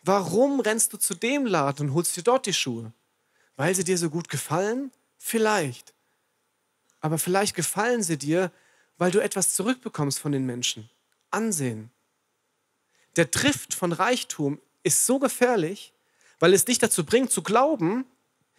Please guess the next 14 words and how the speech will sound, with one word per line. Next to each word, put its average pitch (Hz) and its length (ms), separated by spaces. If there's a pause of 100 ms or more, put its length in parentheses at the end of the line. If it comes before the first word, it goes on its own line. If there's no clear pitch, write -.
(160)
dass 190 160
du 151 100
etwas 226 460
tun 311 300
könntest, 160 720 (680)
damit 180 260
du 165 60
mehr 190 320
bist, 180 400
als 147 180
du 151 80
eigentlich 139 320
is-, 123 140
bist. - 380